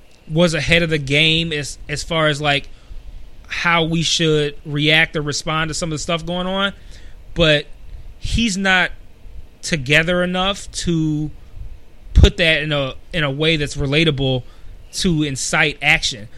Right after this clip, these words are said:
Like, he, all he does is incite confusion, which incites anger. So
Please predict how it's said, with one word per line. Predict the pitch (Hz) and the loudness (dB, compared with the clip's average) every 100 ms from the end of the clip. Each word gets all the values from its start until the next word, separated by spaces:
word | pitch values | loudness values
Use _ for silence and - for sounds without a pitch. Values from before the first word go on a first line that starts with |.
| - - | -16 -4
Like, | 160 147 | -4 -4
he, | 147 - | -6 -4
all | 180 214 | 2 4
he | 202 220 | 4 0
does | 180 170 165 160 151 - | 2 2 4 2 0 -4
is | 170 143 | -6 -4
incite | 151 135 180 165 156 - | -6 -4 0 0 0 -4
confusion, | 160 139 208 254 160 156 156 147 | -6 -2 0 0 2 0 0 -2
which | 156 151 - | -2 -2 -6
incites | 151 - 151 151 - - | -8 -2 0 0 -4 2
anger. | 226 175 107 92 - - - - - - - | 2 2 -4 -10 -14 -14 -16 -20 -20 -18 -8
So | - 170 151 | -2 0 -2